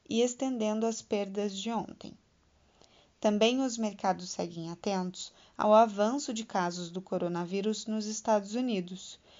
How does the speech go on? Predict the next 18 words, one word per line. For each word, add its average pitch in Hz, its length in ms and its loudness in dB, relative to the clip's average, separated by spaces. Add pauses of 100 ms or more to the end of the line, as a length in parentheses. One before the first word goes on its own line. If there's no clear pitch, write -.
(140)
com 214 220 0
vários 240 460 6
estados 196 540 0
registrando 190 680 -4
números 180 400 -4
recordes, 202 720 -6 (300)
incluindo 233 540 -2
Nova 233 320 2
York, 226 480 4 (280)
que - 160 -4
volta 226 500 8
a 220 60 2
marcar 190 440 0
dois 185 320 -2
mil 208 160 -4
casos 185 420 -2
por 233 240 -6
dia. 190 340 -6